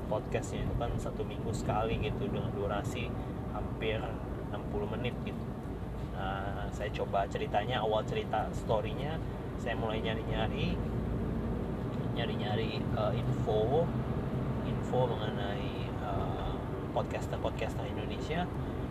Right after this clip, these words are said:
Tapi banyak, eh, dari podcaster-podcaster tersebut, eh, banyak yang sudah tidak aktif ya. Jadi, ya saya nggak tahu sih, mungkin masih aktif atau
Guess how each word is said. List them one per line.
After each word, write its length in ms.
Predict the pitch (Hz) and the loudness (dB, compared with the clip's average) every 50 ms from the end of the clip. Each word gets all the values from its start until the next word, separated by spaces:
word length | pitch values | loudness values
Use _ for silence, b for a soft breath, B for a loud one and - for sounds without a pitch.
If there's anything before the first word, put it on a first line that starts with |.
| - - | -2 0
Tapi 320 | - - - 139 143 139 | 0 0 2 2 2 2
banyak, 280 | 135 107 101 98 - - - - - - - - | 2 2 2 2 0 0 0 -2 -2 -2 0 0
eh, 200 | 113 110 104 104 | 2 2 2 2
dari 160 | 101 104 104 107 | 2 2 2 0
podcaster-podcaster 1040 | 107 120 - - 117 110 - - 117 113 120 123 120 - 117 113 - - 123 117 - 95 | 0 0 -2 -2 -2 -2 -2 -2 -2 -2 -2 -2 -2 -2 -2 -2 0 0 -2 -2 -2 -2
tersebut, 320 | - - - - 160 165 - - - - - - - - - - - - - | -2 -2 2 4 4 2 2 0 -2 -2 -2 -2 -2 -2 0 0 0 0 0
eh, 120 | - - - | 0 0 2
banyak 240 | - 117 113 - - - 127 | 2 2 2 2 2 2 2
yang 80 | 120 | 2
sudah 240 | - - 135 110 110 | 2 2 2 2 2
tidak 320 | 110 113 107 101 104 123 131 | 4 6 8 8 8 8 6
aktif 240 | - - 131 117 - - - - - - - - - - | 4 4 2 2 2 2 2 2 0 0 0 -2 0 0
ya. 160 | - 104 - - - - - - | 0 2 2 2 2 0 2 2
Jadi, 320 | 107 107 - - 117 - - - - - - - 120 113 110 123 - - - - - - | 2 2 2 2 2 2 2 2 0 2 2 2 4 4 4 4 2 2 0 2 4 6
ya 80 | 127 120 | 6 8
saya 240 | 113 - 170 147 | 8 6 6 6
nggak 120 | 123 117 - 117 | 6 8 10 10
tahu 80 | 123 | 10
sih, 180 | 127 131 135 117 110 | 8 6 4 0 0
mungkin 320 | 110 110 110 143 139 135 | 0 0 0 0 2 2
masih 240 | 127 113 - 120 110 | 2 2 4 4 2
aktif 160 | 104 107 - | 2 2 4
atau 240 | 135 135 117 - 110 | 4 4 4 6 4